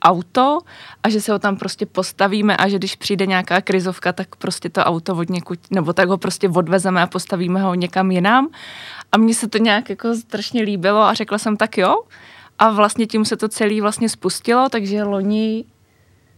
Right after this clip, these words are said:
no, už to teďkon bude rok, co vlastně to auto jsme přivezli, co jsme to nějak začali řešit a tím, že jsme pak se na něm byli podívat, nebo jsme se na to auto byli podívat, eh,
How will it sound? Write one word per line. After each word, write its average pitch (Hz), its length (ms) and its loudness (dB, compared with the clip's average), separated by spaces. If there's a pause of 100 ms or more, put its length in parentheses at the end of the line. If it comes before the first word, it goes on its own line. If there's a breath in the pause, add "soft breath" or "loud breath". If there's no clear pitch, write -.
(160)
no, 202 180 0
už 262 120 -8
to 226 100 -14
teďkon 247 360 2
bude 226 220 4
rok, 208 280 2
co - 160 -10
vlastně 208 320 2
to 214 120 -4
auto 202 460 -2
jsme 214 280 -2
přivezli, 185 520 -4
co 185 120 -14
jsme 185 160 -8
to 185 100 -10
nějak 185 240 -4
začali 185 380 -6
řešit 202 520 -8
a 185 180 -6 (920 loud breath)
tím, 208 200 0
že 196 140 -2
jsme 190 600 -2
pak 190 200 -4
se 220 240 -8
na 202 60 -2
něm 196 200 -2
byli 196 200 -2
podívat, 185 540 -4
nebo 175 200 -4
jsme 196 200 -4
se 202 120 -6
na 185 100 -2
to - 120 -4
auto 180 240 -4
byli 190 200 -2
podívat, 185 600 -2 (120)
eh, 196 40 -4